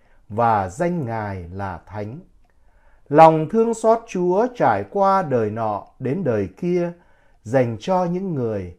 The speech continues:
kính sợ Chúa. Chúa đã vung cánh tay ra oai thần lực,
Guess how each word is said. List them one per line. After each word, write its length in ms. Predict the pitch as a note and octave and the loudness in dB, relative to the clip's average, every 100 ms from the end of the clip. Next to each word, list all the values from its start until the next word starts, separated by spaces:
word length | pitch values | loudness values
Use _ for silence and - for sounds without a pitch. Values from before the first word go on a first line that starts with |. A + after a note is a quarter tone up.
| _ - | _ -8
kính 220 | C3 G3 | -6 -6
sợ 340 | - A2+ - - | -8 -8 -8 -12
Chúa. 340 | - G2 A2 C#3+ _ _ _ _ _ _ _ _ _ _ | -14 -10 -10 -12 _ _ _ _ _ _ _ _ _ _
Chúa 320 | C3 C#3 F#3+ | 0 2 4
đã 180 | D3+ C#3+ | 2 0
vung 340 | D#3+ E3+ F3+ | 2 0 -2
cánh 260 | F3 E3 G#3 | -2 -4 0
tay 320 | E3 E3+ E3 | 2 2 2
ra 160 | F3+ F3 | 0 0
oai 380 | E3+ F3 F#3 | 2 0 0
thần 360 | F3 A#2 G#2 G2 | -4 -6 -6 -4
lực, 260 | G2 - | -6 -8